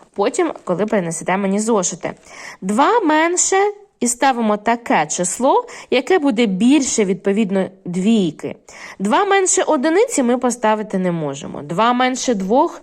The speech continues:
також не можемо. Пам'ятайте, всі числа, які до числа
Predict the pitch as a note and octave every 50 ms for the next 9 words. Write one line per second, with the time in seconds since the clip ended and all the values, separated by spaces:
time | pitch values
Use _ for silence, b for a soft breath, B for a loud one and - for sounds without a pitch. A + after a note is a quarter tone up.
0 | - - - - G3+ F3+ D#3+ D#3 E3 D#3+ - - E3 D#3+ D#3 D3+ C#3+ D3 - C#3
1 | B2+ A2+ - - B B B B B B B B B _ - B3+ C4 C#4+ D#4 D4+
2 | D4+ D4+ G3+ F3+ E3+ E3 - E3 E3+ E3+ - - - D#4 E4+ E4 E4+ - - D4
3 | C4+ B3+ B3 - - F#3+ F#3+ F3+ - G3 G3+ A3+ A#3 A3+ - - C4+ B3+ - -
4 | - - F3+ F3+ F3+ F3 E3+ E3 G3+ B3+ B3 A#3 F#3+ D3+ A#2+ - - - - _
5 | - - F3+ D#3+ D#3 D3+ - - - D#3+ E3 F3 G#3+ C#4+ G4 F#4 -